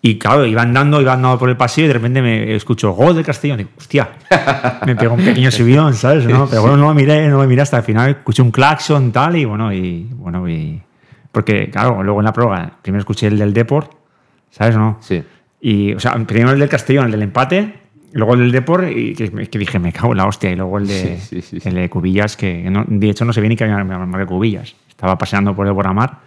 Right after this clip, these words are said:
Speaker 1: y no estaba escuchando fútbol en ese momento.
Speaker 2: Estabas un poco intentando evadirte,
Speaker 1: Pero
Speaker 2: ¿no? De la
Speaker 1: emocionante,
Speaker 2: tensión.
Speaker 1: muy emocionante. No recuerdo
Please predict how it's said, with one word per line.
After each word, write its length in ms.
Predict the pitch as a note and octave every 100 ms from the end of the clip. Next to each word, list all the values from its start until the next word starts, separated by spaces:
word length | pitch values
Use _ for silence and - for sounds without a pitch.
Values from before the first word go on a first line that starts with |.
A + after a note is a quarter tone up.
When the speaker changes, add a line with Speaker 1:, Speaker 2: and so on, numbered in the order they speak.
| _ _ _ _ _
Speaker 1:
y 100 | -
no 180 | G#2 G#2
estaba 160 | F#2+ G#2
escuchando 320 | - - F#2
fútbol 300 | - G#2 F#2+
en 40 |
ese 100 | F#2+
momento. 260 | G2 A2+ G#2 - _ _ _
Speaker 2:
Estabas 260 | - G2
un 80 | F#2
poco 340 | F2+ F2 F2
intentando 420 | F2 E2+ E2 F2+ F2+
evadirte, 300 | F2 A2 A2
Speaker 1:
Pero 160 | A2
Speaker 2:
¿no? 180 | G#2+ G#2
De 40 | G2
la 60 | F2+
Speaker 1:
emocionante, 440 | A2 A2 G#2+ A2+
Speaker 2:
tensión. 160 | A#2 G2+
Speaker 1:
muy 80 | G#2+
emocionante. 420 | A2 G#2+ G#2+ G2+
No 160 | G2 A#2+
recuerdo 840 | B2 A#2 A2+ A2 G#2 G2+ F#2+ F#2